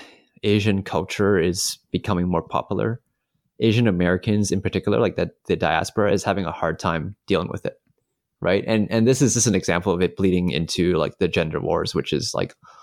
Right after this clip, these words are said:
always ongoing, never resolved, always very messy. Um,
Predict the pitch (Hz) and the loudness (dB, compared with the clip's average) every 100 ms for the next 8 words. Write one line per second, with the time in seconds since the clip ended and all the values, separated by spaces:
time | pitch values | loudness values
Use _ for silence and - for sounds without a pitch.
0 | - - 131 127 110 101 92 90 87 90 | -8 0 4 6 4 2 2 2 2 2
1 | 98 101 90 82 80 80 82 92 87 82 | 2 4 2 2 0 0 0 0 0 0
2 | 80 - 73 - _ _ _ _ _ _ | 0 -2 -4 -4 _ _ _ _ _ _
3 | - 90 78 78 76 71 | -2 0 0 -4 -6 -8